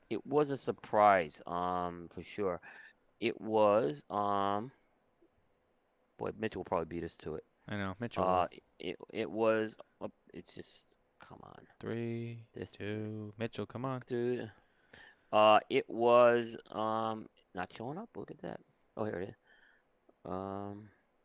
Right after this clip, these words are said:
Speaker 2: He said Olmec
Speaker 1: come
Speaker 2: question mark or Padron?
Speaker 1: Padron. Uh, uh, no, it wasn't Padron.
Speaker 2: No, Padron
Speaker 1: Padron
Speaker 2: was
Speaker 1: was, uh,
Speaker 2: Cigar Aficionado last year.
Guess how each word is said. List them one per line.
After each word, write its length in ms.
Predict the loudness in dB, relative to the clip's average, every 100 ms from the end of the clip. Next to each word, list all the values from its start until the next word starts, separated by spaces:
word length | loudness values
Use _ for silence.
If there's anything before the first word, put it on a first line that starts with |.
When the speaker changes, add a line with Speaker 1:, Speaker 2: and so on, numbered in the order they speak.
| _ _ -6
Speaker 2:
He 120 | -4
said 180 | 2 0 2
Olmec 320 | 2 2 0
Speaker 1:
come 60 | 0
Speaker 2:
question 280 | -2 -2
mark 220 | 2 2 0 _ _ -8
or 80 |
Padron? 600 | -4 -4 -4 -4 -4 -8 -14 _ _ _ _ _ _ _ _ _ _ _ _ _
Speaker 1:
Padron. 260 | 2 6 6
Uh, 40 | 6
uh, 340 | 4 4 0 0
no, 180 | 0
it 40 | 0
wasn't 240 | 0 -2
Padron. 180 | 2 4
Speaker 2:
No, 60 | 6
Padron 300 | 4 6 6
Speaker 1:
Padron 140 | 6
Speaker 2:
was 160 | 2 2
Speaker 1:
was, 140 | 0
uh, 40 | 2
Speaker 2:
Cigar 280 | 4 4
Aficionado 480 | 2 -4 -4 0 0
last 400 | 0 -2 -4 -10
year. 300 | -12 -12 -14